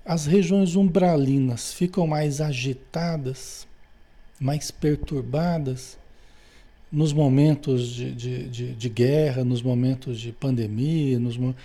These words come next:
o ambiente fica mais pesado, quanto o ambiente na Terra também fica mais pesado. Porque nós temos uma profunda ligação,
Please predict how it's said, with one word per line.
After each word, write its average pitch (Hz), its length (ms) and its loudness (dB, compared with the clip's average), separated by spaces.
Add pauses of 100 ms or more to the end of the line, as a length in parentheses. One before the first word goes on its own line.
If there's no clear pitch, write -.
(380)
o 139 60 0
ambiente 131 380 2
fica - 240 -4
mais 135 220 -2
pesado, 135 720 0
quanto 202 760 2 (160)
o 165 120 2
ambiente 165 420 0
na 185 160 2
Terra 180 500 -2
também 175 320 -2
fica - 220 -8
mais 156 160 -4
pesado. 147 600 -10 (640)
Porque 170 360 2
nós 170 200 2
temos 180 280 0
uma 175 120 0
profunda 226 600 0
ligação, 143 680 -2